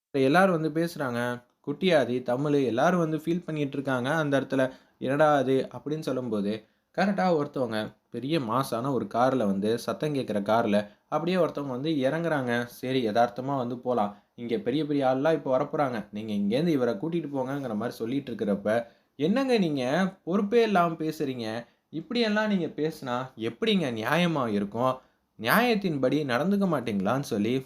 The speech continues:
எங்களுக்கான நியாயமே நீங்க பார்த்துக்கிறது தான். இப்படியெல்லாம் நீங்க சொல்லலாமா? பேசுறதெல்லாம் என்னால ஏத்துக்கவே முடியாது. நாங்க இங்கேருந்து கூட்டிட்டு போவே மாட்டோம்," அப்படின்னு சொல்லிட்டு இருக்காங்க நம்ம பாரதி. அப்பன்னு பார்த்து அந்த அம்மா வந்து வராங்க.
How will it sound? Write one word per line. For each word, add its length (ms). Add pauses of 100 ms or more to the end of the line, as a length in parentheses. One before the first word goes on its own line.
(140)
எங்களுக்கான 600
நியாயமே 560 (380)
நீங்க 280 (260)
பார்த்துக்கிறது 540
தான். 240 (120)
இப்படியெல்லாம் 520
நீங்க 260
சொல்லலாமா? 560 (640)
பேசுறதெல்லாம் 840
என்னால 380
ஏத்துக்கவே 560
முடியாது. 500 (180)
நாங்க 300
இங்கேருந்து 600 (640)
கூட்டிட்டு 320
போவே 340
மாட்டோம்," 500 (260)
அப்படின்னு 300
சொல்லிட்டு 360
இருக்காங்க 420 (100)
நம்ம 240
பாரதி. 520
அப்பன்னு 360
பார்த்து 320 (420)
அந்த 180
அம்மா 280
வந்து 220
வராங்க. 380